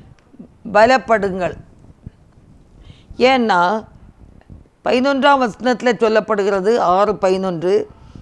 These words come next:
நீங்கள் பிசாசின் தந்திரங்களோடு எதிர்த்து நிற்க திராணி உள்ளவர்களாகும்படி தேவனுடைய சர்வாயுத வர்க்கத்தையும் தரித்து கொள்ளுங்கள். ஏனெனில் மாம்சத்தோடும் இரத்தத்தோடும் அல்ல, துரைத்தனங்களோடும்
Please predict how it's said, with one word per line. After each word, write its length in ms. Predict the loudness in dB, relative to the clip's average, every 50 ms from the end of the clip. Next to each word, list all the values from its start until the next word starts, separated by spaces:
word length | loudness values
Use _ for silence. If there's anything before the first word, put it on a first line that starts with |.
| -16 _
நீங்கள் 360 | -2 0 0 2 2 2 0
பிசாசின் 800 | 0 -2 -4 -2 0 2 2 4 4 2 0 0 -2 -4 -4 -2 0
தந்திரங்களோடு 920 | 0 0 2 2 2 2 2 2 2 2 2 2 4 4 2 2 0 -2 -8 -16 -20 -20 -20 -20 -20 -20 -12 -2 2
எதிர்த்து 460 | 2 2 2 2 -2 -4 -4 -4 0
நிற்க 360 | 0 0 0 0 0 0 0
திராணி 520 | 0 2 4 4 4 4 4 2 0 -2
உள்ளவர்களாகும்படி 1200 | -2 0 0 0 0 0 0 0 2 2 4 4 4 2 2 0 -2 -4 -2 -2 -2 -2 -4 -6 -10 -16 -20 -20 -20 -20 -20 _ -2 2
தேவனுடைய 680 | 6 6 6 6 6 4 2 0 0 2 4 4 4 2 2 0
சர்வாயுத 600 | -2 -2 0 0 2 2 2 2 2 0 0 0
வர்க்கத்தையும் 680 | 0 0 -2 -2 -4 -4 -2 -2 -4 -2 -2 -4 -4
தரித்து 460 | -2 -2 -2 -2 -2 -4 -2 -4 -4
கொள்ளுங்கள். 520 | -2 0 0 0 0 -2 -4 -4 -4 -6 -6 -12 -20 -20 -20 -20 -20 -20 -20 -6
ஏனெனில் 640 | 0 2 4 4 4 2 0 -2 -2 -4 -4 -6 -6 -10 -14 -20 -20 -4 0 4
மாம்சத்தோடும் 920 | 4 6 4 4 2 0 0 0 0 2 2 2 2 2 0 -2 -2 0
இரத்தத்தோடும் 760 | 0 0 0 0 0 -2 0 2 2 4 4 4 2 0 0
அல்ல, 440 | 0 0 0 2 0 0 0 -2 -8 -18 -20 -20 -20 _ _
துரைத்தனங்களோடும் 1080 | 0 2 4 4 2 2 0 0 0 2 0 0 0 0 2 2 2 2 0 0 -2